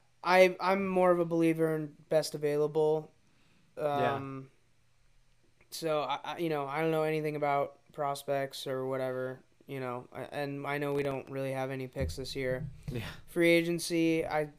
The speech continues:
Speaker 1: I don't even really know our cap situation that much, so, you know, it's, it's
Speaker 2: It's
Speaker 1: like
Speaker 2: not bad, but I don't know. It, well, everybody,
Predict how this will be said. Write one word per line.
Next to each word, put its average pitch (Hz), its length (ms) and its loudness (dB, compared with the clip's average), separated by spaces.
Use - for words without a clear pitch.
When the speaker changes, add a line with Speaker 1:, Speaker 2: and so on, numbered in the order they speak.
Speaker 1:
I 180 100 0
don't 190 100 2
even 185 200 2
really 175 200 2
know 170 100 2
our 170 120 2
cap 165 260 0
situation 165 540 0
that 160 180 -2
much, 160 340 -2
so, 143 380 0
you 165 160 -2
know, 156 320 0
it's, - 440 -6
it's - 80 -14
Speaker 2:
It's - 60 -6
Speaker 1:
like 156 140 4
Speaker 2:
not 151 260 -4
bad, 127 520 2
but 127 120 0
I 127 100 2
don't 123 140 -2
know. 120 320 -4
It, 135 280 -10
well, 139 160 -4
everybody, 143 560 2